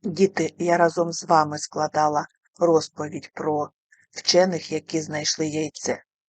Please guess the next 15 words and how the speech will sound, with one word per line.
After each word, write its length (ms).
І 80
послухайте, 680
що 320
у 80
мене 320
вийшло. 600
Одного 500
разу 280
під 240
час 260
розкопок 680
вчені 520
знайшли 520
велике 440
яйце. 680